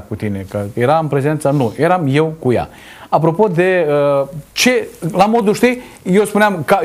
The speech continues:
de, e, e doar o, o, cum să-i spun eu, o modalitate. Tare sunt curios cum se va da. Sau am văzut, spre exemplu, mai era și Ștefan Lungu acolo, cel care, uh, era purtătorul de cuvânt, sau, mă rog, de departamentul comunicare, care povestea tot felul de chestii și așa mai departe.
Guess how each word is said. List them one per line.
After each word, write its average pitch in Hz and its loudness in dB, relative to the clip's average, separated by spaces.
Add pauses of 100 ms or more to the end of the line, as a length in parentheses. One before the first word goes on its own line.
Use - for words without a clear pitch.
de, 156 2
e, 175 2
e 208 4
doar 190 2
o, 185 2 (380)
o, 160 4
cum 214 2
să-i 185 2
spun 165 2
eu, 135 2
o 185 2
modalitate. 175 2 (140)
Tare 233 2
sunt 196 0
curios 175 0
cum 202 2
se 170 0
va 165 4
da. 143 2
Sau 185 2
am 202 0
văzut, 175 0
spre 151 0
exemplu, 165 0 (240)
mai 165 2
era 170 2
și 160 -2
Ștefan 160 0
Lungu 170 2
acolo, 147 2
cel - -2
care, 139 0 (260)
uh, 135 0 (100)
era 147 2
purtătorul 143 0
de 131 2
cuvânt, 139 0
sau, 127 -2
mă 131 0
rog, 131 0
de 120 -2
departamentul 131 0
comunicare, 131 0 (300)
care 151 2
povestea 147 0
tot 147 -2
felul 147 0
de 135 0
chestii 147 -2
și 123 -4
așa - 0
mai 139 0
departe. 123 -2